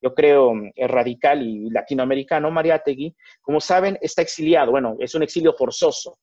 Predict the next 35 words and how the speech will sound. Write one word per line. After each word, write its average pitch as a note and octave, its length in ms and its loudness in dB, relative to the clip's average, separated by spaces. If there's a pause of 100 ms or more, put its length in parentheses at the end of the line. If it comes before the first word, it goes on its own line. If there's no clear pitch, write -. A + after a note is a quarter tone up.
(200)
porque - 160 -4
el B2+ 60 0
gobierno D3 360 4
de C#3 80 4
Leguía, F3+ 580 2
él C3+ 140 0
había C3+ 200 2
escrito, C3 760 0
él C#3 80 -4
había C3+ 200 4
fundado C3+ 420 0
periódicos, D3 600 2
El B2 160 -8
Tiempo, D#3 520 -2
Prensa, D#3+ 400 0 (400)
y G3+ 100 -4
bueno, G3 340 2
con C#3+ 140 -2
su C3+ 160 -2
amigo D#3 240 2
Falcón, E3 560 0
eh, B2+ 300 2
es C#3 140 -2
invitado D#3+ 680 2 (280)
al C3 500 2
exilio A#3 500 2
o F3 140 6
a C3+ 40 2
la C#3 120 0
cárcel, G3 480 -2
pues, - 140 -8
evidentemente B2+ 580 -2
escogieron - 380 -4
el D3+ 100 2
exilio, D3+ 480 -2